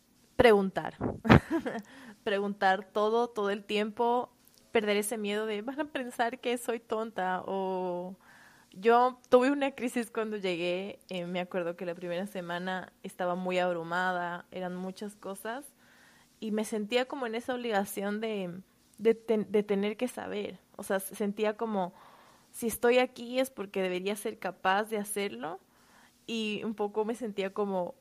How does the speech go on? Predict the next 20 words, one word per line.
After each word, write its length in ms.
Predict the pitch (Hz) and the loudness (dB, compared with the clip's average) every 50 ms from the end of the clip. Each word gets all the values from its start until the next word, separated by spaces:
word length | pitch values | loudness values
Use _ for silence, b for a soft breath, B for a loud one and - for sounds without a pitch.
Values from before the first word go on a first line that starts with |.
| _ _ - | _ _ -12
"No 140 | 208 220 - | -10 -8 -2
puedo 280 | - 285 285 285 302 330 | 0 2 2 2 2 0
ser 180 | - 349 311 | 0 0 0
un 160 | 302 277 302 | 0 0 0
fraude". 480 | 285 294 277 277 302 320 302 285 - 320 | 4 6 6 6 6 6 4 2 2 4
<laughs> 640 | 302 - - - - - 359 - - 320 262 285 B B B B B B | 4 2 2 2 0 -4 -2 -2 -2 -2 -2 -4 B B B B B B
Si 160 | - - 277 | -4 -2 0
me 120 | 262 262 269 | 0 0 2
contrataron 580 | 269 262 262 254 254 254 - 277 302 311 302 | 0 0 2 0 -2 0 0 0 0 0 0
debería 320 | 294 277 262 247 254 269 302 | 2 2 2 2 0 -2 -2
saber 240 | - 285 262 240 | -2 -2 -2 -2
estas 340 | 254 285 - - 247 247 - | -2 -4 -4 -4 -6 -6 -6
cosas. 480 | - - 220 226 220 - 202 190 196 b b b b b b b b b _ _ _ _ | -4 -2 -2 -2 0 -2 -4 -4 -4 b b b b b b b b b _ _ _ _
Y 160 | - 202 202 | -2 2 6
ahora 280 | 196 190 190 190 202 202 | 8 8 10 10 8 8
veo 160 | 196 196 202 | 6 6 4
hacia 200 | 214 - - 208 | 4 4 0 -4
atrás 380 | 196 - - 190 196 220 247 233 | -2 2 4 6 6 6 6 4
y 20 | 226 | 2
digo, 460 | 202 185 180 185 180 175 - - | -2 -2 0 -2 -2 -2 -4 -8